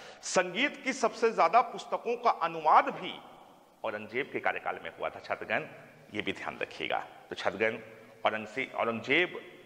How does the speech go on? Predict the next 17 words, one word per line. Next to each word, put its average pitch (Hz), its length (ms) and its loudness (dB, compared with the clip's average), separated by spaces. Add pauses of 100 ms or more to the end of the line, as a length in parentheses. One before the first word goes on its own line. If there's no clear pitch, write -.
(320)
संगीत 143 400 0
विरोधी 175 360 2
तो 208 120 2
था, 208 540 4 (420)
लेकिन 214 300 -2
वीणा 185 380 4
बजाने 214 400 0
में 233 240 -6
खुद - 160 -6
प्रवीण 170 480 -2
था, - 320 -8 (320)
उस्ताद 135 580 2
था, - 200 -10 (480)
शानदार 165 440 2
वीणा 160 200 0
बजाता 101 360 -4
था। - 360 -8